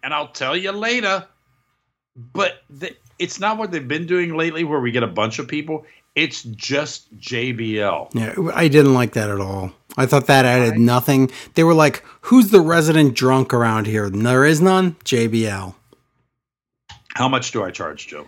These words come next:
Speaker 1: I am the cheap. They could have had
Speaker 2: Cheap
Speaker 1: me for
Speaker 2: drunk.
Speaker 1: nothing.
Speaker 2: You just want some
Speaker 1: Uh,
Speaker 2: drinks. That's it.
Speaker 1: And I guess,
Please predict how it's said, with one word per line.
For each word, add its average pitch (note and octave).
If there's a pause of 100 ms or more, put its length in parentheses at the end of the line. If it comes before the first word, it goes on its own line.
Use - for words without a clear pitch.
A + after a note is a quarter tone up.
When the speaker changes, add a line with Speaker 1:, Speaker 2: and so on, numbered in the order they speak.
(140)
Speaker 1:
I A2
am F#2
the F2
cheap. -
They F#2
could A2
have F#2
had G2
Speaker 2:
Cheap F#3
Speaker 1:
me -
for -
Speaker 2:
drunk. A#2
Speaker 1:
nothing. D3+ (340)
Speaker 2:
You -
just C3+
want D3
some B2
Speaker 1:
Uh, -
Speaker 2:
drinks. A#2
That's -
it. G2 (1000)
Speaker 1:
And B2
I A#2+
guess, B2